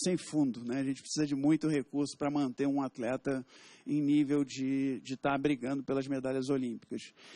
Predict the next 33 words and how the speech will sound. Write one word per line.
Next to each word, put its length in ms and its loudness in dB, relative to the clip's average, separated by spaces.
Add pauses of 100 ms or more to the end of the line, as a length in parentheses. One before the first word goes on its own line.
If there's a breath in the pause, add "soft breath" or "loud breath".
(180 loud breath)
Então, 440 2 (120)
é, 500 0
em 120 2
muitas 420 2
vezes, 320 2
em 80 4
muitas 380 2
viagens, 640 -4
não 120 -2
muitas 360 2
não, 160 2
mas 200 4
em 60 4
algumas 380 4
viagens, 580 0 (400 loud breath)
nós 180 4
tivemos 680 2
a 100 0
parceria, 560 2
sim, 340 -2
com 220 0
os 120 0
militares, 760 -2 (100)
né? 160 0
Nós 160 0
tivemos, 520 0 (520 loud breath)
no 140 0
final 480 2
de 180 -2
dois 240 2
mil 320 4
e 240 2 (100)
quatorze, 680 2